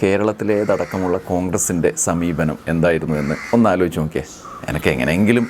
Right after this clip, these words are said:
കേരളത്തിൽ പത്ത് സീറ്റ് കിട്ടിയാൽ മതി, ഏ, ആടെ നിങ്ങൾ എന്ത് വേണമെങ്കിലും ചെയ്തോ" എന്നുള്ള ഒരു സമീപനമാണ്. സ്വന്തം,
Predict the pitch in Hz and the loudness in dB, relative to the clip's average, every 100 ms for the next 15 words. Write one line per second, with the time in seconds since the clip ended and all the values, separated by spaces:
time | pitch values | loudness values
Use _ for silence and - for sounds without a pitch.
0 | - 87 92 95 101 80 - 65 - 101 | 0 2 0 -2 -4 -4 -6 -2 0 0
1 | 98 95 80 80 - - - - 82 87 | 2 0 0 -4 -8 -16 -10 0 2 2
2 | - - - 69 110 107 107 101 87 98 | 2 0 0 2 2 2 2 2 2 2
3 | 117 104 101 104 92 82 80 - 101 85 | 2 2 -4 -4 -4 -2 -2 -4 -4 0
4 | 87 - - 120 117 101 104 - 80 82 | 0 0 -2 -2 0 0 0 0 2 2
5 | 87 78 60 - - - - 101 110 127 | 0 -2 -4 -10 -14 -6 0 2 4 2